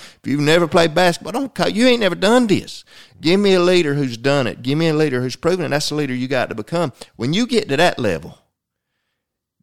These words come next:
the people that's supposed to follow you, they gonna show up. And if you're a person of integrity,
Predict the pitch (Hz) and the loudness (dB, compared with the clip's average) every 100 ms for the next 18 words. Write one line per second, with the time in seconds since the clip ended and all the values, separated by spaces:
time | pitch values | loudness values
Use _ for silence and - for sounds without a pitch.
0 | _ _ 113 - 220 277 175 123 - 160 | _ _ -12 -2 -2 -2 -4 -4 -2 -2
1 | 170 143 107 147 151 143 135 147 156 165 | -2 -6 -4 0 0 0 -4 -2 -2 -2
2 | 123 - 120 107 104 123 - - 98 92 | -4 -4 -2 -2 -2 -6 -8 -8 -6 0
3 | 143 - 156 147 123 117 98 - 247 202 | 0 2 2 2 -2 -2 -2 2 2 2
4 | 214 208 | -4 -6